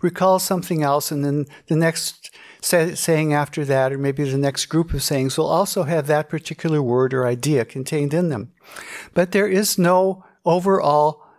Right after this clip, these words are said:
logical structure to this work, which again is a sign of its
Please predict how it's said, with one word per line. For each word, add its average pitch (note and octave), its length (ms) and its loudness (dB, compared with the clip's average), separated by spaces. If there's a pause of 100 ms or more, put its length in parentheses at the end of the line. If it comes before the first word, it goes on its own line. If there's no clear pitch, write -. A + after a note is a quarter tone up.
(200)
logical D3 560 0
structure - 460 -2
to - 140 -8
this G#2+ 240 -4
work, G#2 380 -4
which D#3 160 0
again F3+ 300 0
is D3 120 -2
a D3 60 -4
sign B2+ 460 0 (320)
of C3+ 180 0
its - 340 -8